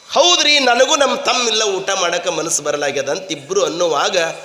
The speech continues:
ಇವ ಎಲ್ಲಿ ಕುಂತಿದ್ರಿ? ಅವ ದೇವ್ರ ಮನ್ಯಾಗ ಕುಂತಿದ್ದ. "ಯಕ್ಕಾನ ಇಲ್ಲೇ ಇದೀನಿ" ಅಂದವ.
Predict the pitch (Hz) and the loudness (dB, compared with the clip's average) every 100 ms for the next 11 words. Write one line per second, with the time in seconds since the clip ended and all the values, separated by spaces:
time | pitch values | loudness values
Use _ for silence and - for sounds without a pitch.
0 | - - 165 180 208 196 202 208 214 214 | -14 -4 0 0 0 -2 -2 -2 0 2
1 | 190 101 - - - - - - - - | 0 -2 -10 -18 -20 -20 -20 -20 -20 -20
2 | - - - 117 160 208 233 226 226 233 | -20 -20 -16 -2 2 4 4 4 2 0
3 | 233 220 226 226 202 214 - 240 269 285 | -2 -2 -4 0 2 0 0 2 4 6
4 | 320 359 349 277 254 247 226 180 208 247 | 6 6 6 4 4 4 4 4 4 4
5 | 226 147 - | 2 0 -4